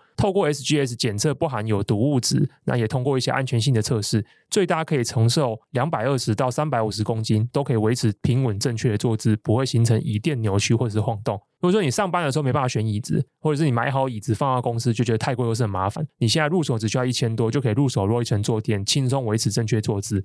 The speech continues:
那我觉得这一点讲的是非常非常的到位啊，因为其实很多办公室不一定是配比如说 Herman Miller 这种顶配的椅子，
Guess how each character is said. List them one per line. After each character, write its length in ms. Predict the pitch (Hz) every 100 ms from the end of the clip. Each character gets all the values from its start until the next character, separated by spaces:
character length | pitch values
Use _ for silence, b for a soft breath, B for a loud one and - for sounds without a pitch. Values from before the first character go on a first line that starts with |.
| b -
那 100 | 196
我 40 |
觉 80 | 127
得 40 |
这 100 | 127
一 20 |
点 140 | 147 117
讲 160 | 107 95
的 60 |
是 200 | 98 127
非 180 | 113 190
常 180 | 185 110
非 100 | 120
常 140 | 104
的 60 | 98
到 180 | - 107
位 200 | 110 101
啊， 80 | 117 _ _
因 140 | - 143
为 140 | 160
其 120 | 139
实 100 | 123
很 100 | 113
多 140 | 110 147
办 140 | 160
公 160 | 135 135
室 120 | 143
不 140 | 135
一 40 | 131
定 120 | 131
是 80 | 131
配 260 | - 135 113
比 140 | -
如 40 |
说 160 | 101 117
Herman 260 | 120 117 113
Miller 160 | 117
这 80 | 107
种 200 | 123 113
顶 160 | 110 95
配 160 | 143
的 100 | 110
椅 160 | 98 -
子， 200 | - 160